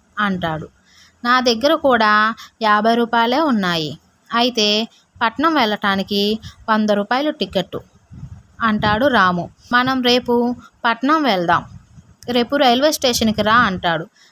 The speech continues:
"మిగతా విషయం రేపు చెబుతా," అంటాడు రాము. రవి సరే అని ఇంటికి వెళ్తాడు. వారిద్దరూ అనుకున్న విధంగా పట్నం వెళ్ళటానికి బయలుదేరి రైల్వే స్టేషన్కి వస్తారు. వచ్చి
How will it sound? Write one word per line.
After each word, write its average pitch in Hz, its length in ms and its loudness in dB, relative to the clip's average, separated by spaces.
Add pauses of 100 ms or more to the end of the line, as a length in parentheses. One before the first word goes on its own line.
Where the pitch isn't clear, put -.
(120)
"మిగతా 269 360 -2
విషయం 233 560 0 (280)
రేపు 233 320 -2
చెబుతా," 226 280 0
అంటాడు 208 500 0
రాము. 175 400 2 (800)
రవి 247 520 -2 (220)
సరే 247 400 0
అని 220 420 0
ఇంటికి 220 360 -2
వెళ్తాడు. 175 520 -2 (480)
వారిద్దరూ 233 720 0 (400)
అనుకున్న 302 440 0
విధంగా 190 720 0 (340)
పట్నం 294 340 -2
వెళ్ళటానికి 190 840 -2 (420)
బయలుదేరి 208 880 -2 (260)
రైల్వే 226 320 0
స్టేషన్కి 214 500 -4
వస్తారు. 175 520 -2 (800)
వచ్చి 240 640 -2